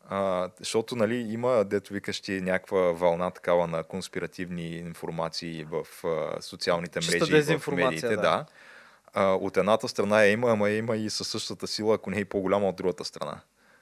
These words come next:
Speaker 1: Където пък, а, има някакво на, на всяка вид, а, тер-, терапии, се, тотално се подлива вода и се,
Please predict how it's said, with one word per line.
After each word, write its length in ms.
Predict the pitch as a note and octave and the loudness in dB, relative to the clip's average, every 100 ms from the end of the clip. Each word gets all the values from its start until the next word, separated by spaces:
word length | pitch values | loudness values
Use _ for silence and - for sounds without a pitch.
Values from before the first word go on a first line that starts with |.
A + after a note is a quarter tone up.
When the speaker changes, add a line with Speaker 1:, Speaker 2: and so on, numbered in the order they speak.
| _ _ - | _ _ 0
Speaker 1:
Където 340 | G2+ F#2+ G2 - | 4 4 2 2
пък, 320 | G#2 - - | 0 0 2
а, 340 | G#2 G2+ G2+ G2+ | 6 6 6 2
има 260 | G#2 G#2+ | -2 0
някакво 420 | F#2+ G2 - G#2+ | 0 0 -2 -6
на, 220 | G#2+ G#2 G2 | -2 -2 -2
на 160 | F#2 | -4
всяка 380 | F2+ G2 G2+ G#2+ | 0 2 2 0
вид, 340 | F2 F#2+ - - | -4 -6 -8 -2
а, 240 | G#2+ G2+ - | 2 2 0
тер-, 200 | - F2+ | -2 -4
терапии, 580 | - F#2 F2 F#2 - F2+ | -2 0 2 2 -2 -8
се, 520 | - G2+ G2+ G2+ G2+ G2 | -8 -4 -2 -2 -4 -6
тотално 400 | F#2 G2 G2 G2+ | -4 0 0 -2
се 140 | - | -8
подлива 360 | - F2 F#2+ G2 | -8 -4 0 0
вода 340 | F2 E2 E2+ | 0 0 0
и 120 | G#2+ G2+ | 0 -6
се, 440 | - G2+ G2+ | -4 -2 -2